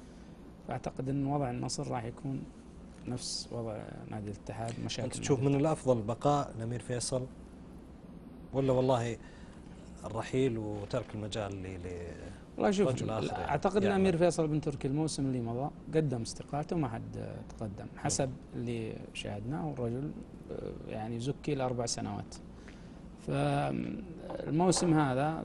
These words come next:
Speaker 1: من خلال الضغط ومن خلال الأشياء اللي شاهدناها، خسارة، آه، آه،
Speaker 2: كأس
Speaker 1: كأس ولي
Speaker 2: العالم.
Speaker 1: العهد،
Speaker 2: مم.
Speaker 1: رحيل زوران، عبد الله العمراني، الأشياء هذه كلها أثرت على النصر، أثرت
Speaker 2: مم.
Speaker 1: على الأجواء
Speaker 2: ضغطت.
Speaker 1: الصحية
Speaker 2: صحيح.
Speaker 1: داخل النصر، صارت أجواء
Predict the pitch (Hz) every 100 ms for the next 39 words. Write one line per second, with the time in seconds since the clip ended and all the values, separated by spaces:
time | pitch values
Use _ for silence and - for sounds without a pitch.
0 | - - - - - 131 160 170 160 139
1 | 151 139 - 123 120 139 139 135 127 -
2 | 139 123 - 127 123 123 123 123 127 139
3 | 127 127 - 120 117 117 107 - - -
4 | - - - - - - - - - 110
5 | 113 110 113 110 110 113 - - - 135
6 | 135 139 135 123 127 123 127 120 117 120
7 | 139 131 117 135 127 131 127 123 135 135
8 | 131 127 123 127 131 131 131 131 135 147
9 | 190 175 170 160 156 165 156 143 156 160
10 | - - - - - - - - - -
11 | - 175 - 127 107 - 117 113 113 117
12 | - - - 135 127 127 120 131 131 135
13 | - - 117 - 151 131 104 117 110 -
14 | 117 117 131 - 135 139 135 - 131 135
15 | 151 147